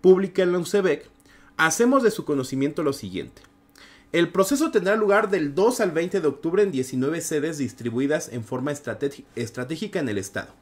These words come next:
mismas que se anexan al presente junto con las fechas designadas para cada una de ellas. Asimismo,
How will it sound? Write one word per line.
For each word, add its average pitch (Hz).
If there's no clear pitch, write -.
mismas 214
que 185
se 180
anexan 151
al 131
presente 139
junto 110
con 107
las 101
fechas 131
designadas 147
para 95
cada 104
una 101
de 143
ellas. 135
Asimismo, 240